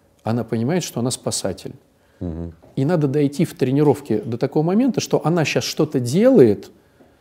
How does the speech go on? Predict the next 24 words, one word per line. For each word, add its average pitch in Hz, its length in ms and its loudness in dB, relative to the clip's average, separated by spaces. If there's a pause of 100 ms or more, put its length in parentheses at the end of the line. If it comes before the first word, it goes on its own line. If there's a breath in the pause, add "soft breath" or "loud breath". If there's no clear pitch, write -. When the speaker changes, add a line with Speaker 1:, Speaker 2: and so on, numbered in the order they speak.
(340 soft breath)
Speaker 1:
и 123 60 2
она 135 140 2
понимает, 156 340 0
что - 120 -6
она 123 80 0
делает 139 360 2
неправильно 127 720 0
эту 87 180 -10
ситуацию. - 600 -10 (100)
То - 80 -4
есть 107 140 -4
сейчас - 440 -2
это - 180 -2
делать 127 380 0
не 127 140 0
надо, 117 320 -2
это 98 140 -8
деструкция. 113 680 -4 (240 loud breath)
Я 113 160 -4
разрушаю 127 720 -2
отношения, 226 720 -4 (300 loud breath)
делая 160 360 2
привычную 123 640 -2
модель. 110 480 -2